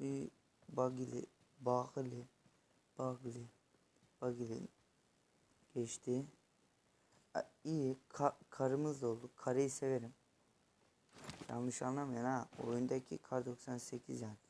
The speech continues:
Yani yanlış anlayabilirsiniz. Hepimiz insanız. Sakın yanlış anlaşılma.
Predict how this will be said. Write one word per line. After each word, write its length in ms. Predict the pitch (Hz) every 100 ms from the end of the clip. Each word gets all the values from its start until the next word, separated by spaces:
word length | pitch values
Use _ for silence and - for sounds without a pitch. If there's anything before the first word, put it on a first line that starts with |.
| _ _ _ _ _ _ _ _ _ _ -
Yani 160 | 117 110
yanlış 400 | 110 113 113 117
anlayabilirsiniz. 1200 | 113 117 117 - - - 123 120 131 - 123 127 - _ _ _ _ _ _ _ - - _
Hepimiz 420 | - - 139 135 131
insanız. 520 | 131 131 135 147 - - _ _ _ _ _ _ _ _ _ _ -
Sakın 340 | - 127 -
yanlış 460 | 151 139 139 135 135
anlaşılma. 600 | 131 127 127 - 127 131